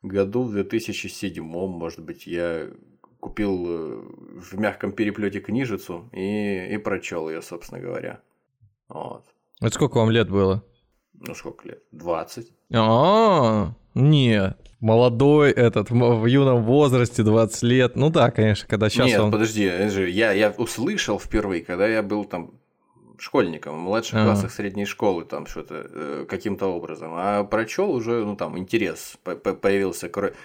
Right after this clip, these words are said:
Speaker 1: к чему-то, кроме того, а что это за слово такое? Это уже вот в двадцать лет где-то примерно.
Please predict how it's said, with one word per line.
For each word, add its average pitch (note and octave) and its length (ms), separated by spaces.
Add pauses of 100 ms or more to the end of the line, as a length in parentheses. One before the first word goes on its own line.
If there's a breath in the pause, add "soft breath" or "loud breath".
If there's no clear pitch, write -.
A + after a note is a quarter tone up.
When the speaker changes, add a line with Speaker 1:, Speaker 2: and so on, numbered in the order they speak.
Speaker 1:
к - 80
чему-то, C#3 400
кроме G#2 300
того, G#2+ 360 (160 loud breath)
а G2 80
что - 120
это G#2+ 100
за G#2+ 120
слово G2+ 420
такое? C#2 480 (880 soft breath)
Это G#2 220
уже F#2+ 200
вот E2+ 220 (2750 soft breath)
в E2+ 180
двадцать F2+ 500
лет D2+ 300 (600 soft breath)
где-то D#2+ 420
примерно. D#2+ 540